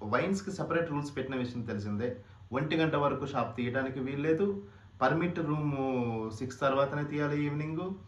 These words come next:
ఊరి చివరనే వైన్ షాప్స్ ఉండాలి అంటే ఇంకా అది, అది అయిపోయింది. కానీ ఇక్కడ రెండు పంచాయతీలు ఏందంటే, ఒకటి ఒంటి గంట వరకు తీయటానికి, ఆ, షాప్స్ ఓపెన్ చేయడానికి, వైన్స్ ఓపెన్ చేయడానికి వీల్లేదు.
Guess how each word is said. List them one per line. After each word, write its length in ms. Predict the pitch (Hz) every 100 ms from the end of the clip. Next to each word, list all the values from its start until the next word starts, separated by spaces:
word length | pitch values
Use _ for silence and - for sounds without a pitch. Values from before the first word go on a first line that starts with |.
| - - - - -
ఊరి 200 | 180 196
చివరనే 360 | 196 165 156 147
వైన్ 220 | 135 131
షాప్స్ 280 | 143 - 127
ఉండాలి 280 | 113 107
అంటే 140 | 113 196
ఇంకా 140 | 185
అది, 220 | 135 135
అది 140 | 127 139
అయిపోయింది. 580 | 143 143 101 98 - -
కానీ 160 | 196 202
ఇక్కడ 240 | - 147 135 123 123
రెండు 240 | 143 156
పంచాయతీలు 580 | 151 135 139 135 135 131
ఏందంటే, 320 | 123 123 190
ఒకటి 560 | 190 135 147 214 311 311 - - - -
ఒంటి 200 | 147 160
గంట 180 | 160 151
వరకు 340 | 143 127 139
తీయటానికి, 960 | 127 131 131 135 135 147 131 120 107 - 110
ఆ, 240 | 110 107 104
షాప్స్ 260 | 120 123 139
ఓపెన్ 300 | 123 135 131
చేయడానికి, 380 | 131 127 123
వైన్స్ 260 | 123 123 127
ఓపెన్ 220 | 127 127
చేయడానికి 360 | 127 127 127 131
వీల్లేదు. 540 | 135 147 160 190 -